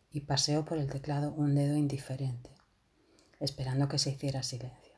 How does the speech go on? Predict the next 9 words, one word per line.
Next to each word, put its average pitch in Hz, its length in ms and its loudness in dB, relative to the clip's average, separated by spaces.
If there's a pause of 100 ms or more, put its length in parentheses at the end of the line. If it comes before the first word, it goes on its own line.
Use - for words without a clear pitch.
(480)
Empezó 151 380 2
a 160 100 4
tocar 160 340 -2
la 135 180 2
pavana 147 460 0
para 131 180 -2
el 120 60 -4
general 135 540 -2
Leclerc. - 320 -12